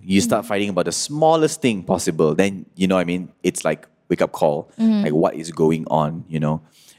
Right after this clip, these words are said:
Speaker 1: Um, I mean, coming back to the hedgehog and also the rhino, actually, both of these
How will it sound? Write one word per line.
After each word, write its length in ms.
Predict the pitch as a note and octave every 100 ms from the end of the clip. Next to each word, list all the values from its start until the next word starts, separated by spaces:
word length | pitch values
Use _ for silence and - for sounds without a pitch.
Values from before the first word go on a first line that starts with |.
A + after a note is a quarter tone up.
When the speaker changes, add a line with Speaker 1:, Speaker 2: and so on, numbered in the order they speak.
| _ -
Speaker 1:
Um, 280 | B2+ B2 -
I 40 | C3+
mean, 120 | G3+
coming 200 | - A3+ A3
back 80 | G#3
to 20 | F#3
the 80 |
hedgehog 540 | - B2 - - A2 - _
and 180 | G2 F2 -
also 640 | G2+ F#2+ - G2+ F#2+ F#2+
the 160 | F2+ D#2+
rhino, 440 | E2 E2 E2 D#2+ - _ _ _ _ -
actually, 200 | - C#3+ A2+
both 240 | C3 C#3 -
of 160 | -
these 340 | G2 F#2 -